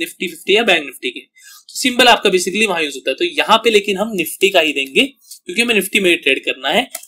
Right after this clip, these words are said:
तो Nifty fifty का index हमने यहाँ पे ले लिया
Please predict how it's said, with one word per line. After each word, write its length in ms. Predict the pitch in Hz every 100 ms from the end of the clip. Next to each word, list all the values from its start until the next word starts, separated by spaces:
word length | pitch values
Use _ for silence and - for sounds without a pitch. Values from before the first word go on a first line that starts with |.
| _
तो 100 | -
Nifty 340 | 156 151 - 180
fifty 460 | - 147 - - 208 -
का 420 | - 135 139 208 277 _ _ _ _ _ _ _ _ -
index 340 | 160 196 254 233
हमने 180 | 202
यहाँ 140 | 175 165
पे 100 | 143
ले 120 | 135
लिया 260 | 127 156